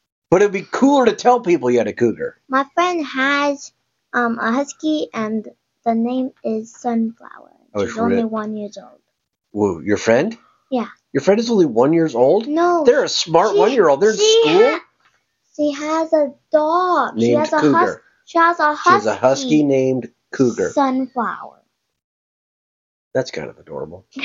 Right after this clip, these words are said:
Speaker 1: <laughs> All right, I think we're all done.
Speaker 2: Two more.
Speaker 1: If you wanna hear, no, if you, you save those two for your own show.
Speaker 2: Dang it.
Speaker 1: Aubrey's got her own show that she runs with her favorite dad, which was me.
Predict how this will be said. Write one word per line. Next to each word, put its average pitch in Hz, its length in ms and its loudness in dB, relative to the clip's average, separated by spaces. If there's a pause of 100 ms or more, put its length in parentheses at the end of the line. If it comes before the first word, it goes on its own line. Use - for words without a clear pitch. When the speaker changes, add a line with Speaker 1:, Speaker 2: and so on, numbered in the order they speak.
(360)
Speaker 1:
<laughs> - 540 -20
All 107 80 2
right, 165 280 0 (200)
I 110 60 2
think 127 240 0
we're 139 100 4
all 143 100 4
done. 156 280 0 (240)
Speaker 2:
Two 403 220 -6
more. 415 440 -8
Speaker 1:
If 135 160 2
you 143 80 4
wanna 170 180 4
hear, 175 140 2
no, 139 340 2
if 123 180 -4
you, 151 180 -2 (140)
you 170 180 2
save 233 260 4
those 165 220 0
two 175 160 0
for 135 80 -6
your 117 180 4
own 117 180 2
show. 90 300 -6 (240)
Speaker 2:
Dang - 120 -20
it. - 40 -20 (160)
Speaker 1:
Aubrey's 185 340 2
got 160 140 4
her 135 120 2
own 147 120 0
show 143 220 2
that 123 100 -6
she 139 180 -2
runs 127 280 0
with 117 120 -6
her 123 120 0
favorite 123 360 0
dad, 123 360 2 (960)
which 95 160 -10
was 87 160 -16
me. 90 240 -8